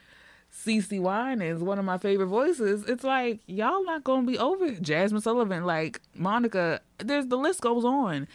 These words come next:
Y'all not gonna be over here making it seem like just because I like that kind of music, that that's the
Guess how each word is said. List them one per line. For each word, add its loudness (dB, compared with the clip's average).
Y'all -4
not -4
gonna 2
be 0
over 0
here -2
making -2
it -4
seem 0
like -6
just -4
because -2
I -6
like -6
that -4
kind -8
of -8
music, -6
that -10
that's -4
the -6